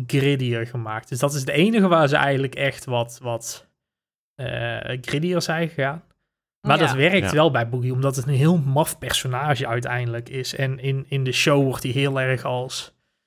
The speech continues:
Speaker 1: comedic relief en, en side character afgedaan. En dat is hier echt wel heel anders. Dus dat is wel, eh, dat is wel goed.
Speaker 3: Hm. Is dan ook wel weer in, ja. Ik vind het wel moeilijk te, om, om, om een soort van algemene conclusie te trekken over, over,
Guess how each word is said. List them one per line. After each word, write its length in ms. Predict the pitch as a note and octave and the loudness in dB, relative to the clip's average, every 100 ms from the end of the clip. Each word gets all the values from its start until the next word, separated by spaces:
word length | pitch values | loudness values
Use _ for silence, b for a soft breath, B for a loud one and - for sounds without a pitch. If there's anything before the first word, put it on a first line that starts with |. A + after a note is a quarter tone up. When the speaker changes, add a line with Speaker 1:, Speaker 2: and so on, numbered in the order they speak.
| _ _ - | _ _ 0
Speaker 1:
comedic 460 | C3+ C#3 C3+ C3 | 4 4 4 4
relief 600 | C3 C3+ C3+ C3 B2+ B2 | 2 4 4 4 2 0
en, 400 | - C3+ C3+ C3+ | -4 -2 -2 -4
en 360 | C3 B2+ B2+ B2 | -4 -4 -2 -4
side 280 | B2 D3 D#3 | 0 0 0
character 360 | C#3+ A#2+ A#2+ A#2+ | 0 0 -2 -6
afgedaan. 420 | B2 C#3 A#2 A#2+ | -4 -2 0 0
En 80 | C3 | 0
dat 160 | C3 | 0
is 80 | C3+ | -2
hier 240 | C3 D3+ D#3+ | 2 2 2
echt 160 | D3 | 0
wel 120 | C#3+ | 2
heel 180 | B2+ C3+ | 4 4
anders. 360 | B2 B2 A#2 - | 2 0 -4 -12
Dus 120 | - | -20
dat 100 | B2+ | -20
is 60 | - | -18
wel, 320 | A#2+ A#2+ B2 | -16 -14 -16
eh, 120 | C3 B2+ | -14 -12
dat 160 | C3 | -6
is 160 | C3 - | -6 -4
wel 100 | B2+ | -2
goed. 280 | A#2+ - - _ _ _ _ _ _ | -2 -4 -14 _ _ _ _ _ _
Speaker 3:
Hm. 160 | G#2+ E2 _ _ _ _ _ _ _ _ _ - | -4 -4 _ _ _ _ _ _ _ _ _ -12
Is 120 | - | -4
dan 220 | A2 G2+ | -4 -2
ook 180 | G2+ F#2 | -4 0
wel 280 | A#2 A2+ F#2+ | 2 2 0
weer 180 | G2+ G2+ | 2 2
in, 160 | G2+ - G#2+ | 0 0 0
ja. 260 | G2 D#2 - _ _ _ _ - | 2 0 -6 _ _ _ _ -10
Ik 80 | - | 0
vind 120 | C3+ | 2
het 120 | A2 | 4
wel 220 | A#2 C3+ | 6 6
moeilijk 300 | A#2+ B2+ C3+ | 4 4 2
te, 100 | - | 2
om, 360 | A#2+ A2+ A2+ A2+ | 2 2 2 -2
om, 260 | - A2+ G#2+ | 2 2 2
om 180 | A2+ | 2
een 60 | G#2+ | 0
soort 260 | - A2 G2 | 2 2 4
van 400 | A2 G#2+ G#2+ - | 4 4 2 2
algemene 560 | G2 G#2+ G2 G2+ G2+ | 2 2 2 4 4
conclusie 480 | F#2 F2 G#2+ G#2 F#2+ | 2 2 2 2 0
te 160 | - F2 | -4 -6
trekken 320 | - F#2 F#2 | -2 0 2
over, 220 | F#2 F#2+ | 0 -2
over, 440 | F#2 E2+ F#2 F#2 | -4 -2 0 0